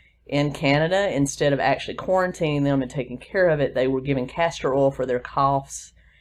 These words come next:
and turpentine mixed with petroleum jelly for their chest congestion. Yes,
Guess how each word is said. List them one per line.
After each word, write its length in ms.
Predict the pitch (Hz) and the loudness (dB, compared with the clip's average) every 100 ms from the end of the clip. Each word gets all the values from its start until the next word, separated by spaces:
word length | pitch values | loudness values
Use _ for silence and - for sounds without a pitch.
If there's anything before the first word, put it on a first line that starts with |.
| - _ - | -20 _ -4
and 360 | 135 131 127 - | -2 -2 -4 -4
turpentine 920 | - 180 190 180 170 165 160 170 170 | 2 2 2 -4 2 4 4 2 0
mixed 500 | 147 139 - - - _ - - | -2 -2 -8 -16 -20 _ -20 -6
with 300 | 139 143 127 - - | 2 2 2 -4 -12
petroleum 540 | 160 - 151 143 139 | -2 4 4 6 2
jelly 460 | 139 143 127 113 113 _ - _ | 4 4 4 2 -4 _ -20 _
for 100 | 143 | -2
their 140 | 131 127 | 0 0
chest 340 | - 135 - | 2 2 2
congestion. 560 | 143 131 120 120 131 123 | -6 -4 -6 -6 -6 -6
Yes, 220 | 113 | -6